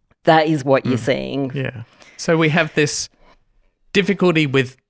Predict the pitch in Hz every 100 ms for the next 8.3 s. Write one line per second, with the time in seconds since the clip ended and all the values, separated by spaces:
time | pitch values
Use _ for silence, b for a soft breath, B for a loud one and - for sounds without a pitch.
0 | _ - 180 147 101 - 127 110 165 165
1 | - 135 123 131 - 139 139 147 190 202
2 | - 175 147 - 143 151 - 175 226 320
3 | 311 277 208 185 190 170 - 151 131 123
4 | 147 220 170 - 117 101 - 110 82 -
5 | 85 220 - _ _ _ _ - 185 185
6 | 214 254 233 214 _ 156 151 190 - 180
7 | 180 170 156 143 127 120 139 254 370 143
8 | 123 185